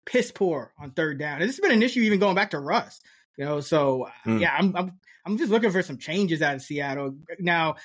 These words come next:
Speaker 1: they, it's not the true short week 'cause they had a, um, you know, a game last Thursday. So I'm hoping they, they can make some adjustments because this offense, eh, for all the talented skill players they have,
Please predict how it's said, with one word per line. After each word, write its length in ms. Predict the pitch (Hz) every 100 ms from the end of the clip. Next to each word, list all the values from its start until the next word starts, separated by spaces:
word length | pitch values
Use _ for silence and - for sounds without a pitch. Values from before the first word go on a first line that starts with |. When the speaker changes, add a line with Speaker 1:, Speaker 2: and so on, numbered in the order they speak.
| -
Speaker 1:
they, 140 | 165 165
it's 240 | 165 -
not 220 | 202 226
the 80 | 202
true 220 | - 202
short 280 | 202 175 165
week 140 | 160 160
'cause 80 |
they 100 | 151
had 180 | 147 160
a, 240 | 143 135 151
um, 460 | 143 135 131 127 - _ - -
you 80 | 202
know, 200 | 147 135 135
a 80 | 147
game 200 | 160 147
last 260 | 143 131
Thursday. 320 | 151 165 175 170
So 100 | 175
I'm 80 |
hoping 320 | 180 196 190 156
they, 260 | 139 131 _ _ _ 156
they 60 |
can 120 | 160 156
make 160 | 160
some 160 | 160 147
adjustments 560 | 123 139 147 135 131 127
because 680 | 135 139 127 120 117 113 - - 127 131
this 160 | 135 165
offense, 480 | 190 233 185 156 -
eh, 80 | 160
for 160 | - 170
all 180 | 196 226
the 180 | 196 - -
talented 340 | 202 202 170
skill 240 | - 185 202
players 280 | 214 190
they 120 | 151 143
have, 320 | 151 139